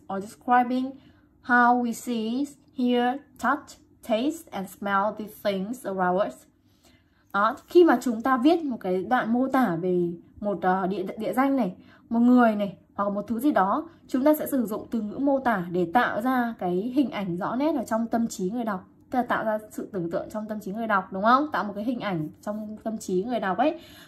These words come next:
Chúng ta có thể làm điều này bằng cách là sử dụng những cái tính từ mạnh và cụ thể hơn, đúng không? Hoặc là diễn tả chúng ta có thể nhìn thấy như thế nào này,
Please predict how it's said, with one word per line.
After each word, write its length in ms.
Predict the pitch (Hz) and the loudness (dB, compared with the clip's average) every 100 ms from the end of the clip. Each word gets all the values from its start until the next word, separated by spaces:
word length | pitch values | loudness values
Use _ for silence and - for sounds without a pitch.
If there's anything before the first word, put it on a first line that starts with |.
| - | 0
Chúng 160 | 277 | 2
ta 120 | 285 302 | 4 4
có 100 | 277 | 4
thể 140 | 320 | 2
làm 180 | 240 220 | 0 -2
điều 200 | 214 208 | -2 -2
này 140 | 196 | -2
bằng 160 | 190 190 | -4 -4
cách 160 | 285 | 0
là 120 | 302 233 | 0 0
sử 240 | 240 190 | 0 -2
dụng 180 | 196 - - - - - _ | -2 -6 -10 -20 -20 -20 _
những 220 | 247 226 254 | -2 -2 -2
cái 320 | 214 208 240 | -2 -2 -2
tính 260 | 233 226 247 | -2 0 4
từ 260 | 311 269 | 6 6
mạnh 240 | 214 220 - - - | 2 -2 -4 -10 -20
và 720 | 233 214 214 208 196 185 175 185 - _ _ | -10 -2 0 0 0 -2 -4 -6 -14 _ _
cụ 140 | - - | -10 0
thể 200 | 277 202 | 0 2
hơn, 320 | 285 294 285 - | 4 4 4 -2
đúng 120 | 214 | 2
không? 160 | 269 285 - - | 4 4 -2 -4
Hoặc 160 | 254 240 | 0 2
là 320 | 226 208 190 - _ - | 2 2 -2 -8 _ -12
diễn 280 | 220 233 - | -8 -4 2
tả 360 | 320 196 190 - - | 4 2 -4 -12 -10
chúng 160 | 233 240 | -6 -2
ta 200 | 262 254 | -2 0
có 80 | 220 | -2
thể 120 | 269 | 0
nhìn 280 | 226 226 202 | 2 2 0
thấy 120 | 208 | -4
như 120 | 254 | -4
thế 120 | 262 | -4
nào 300 | 214 269 247 | -2 -2 -2
này, 140 | 208 | -4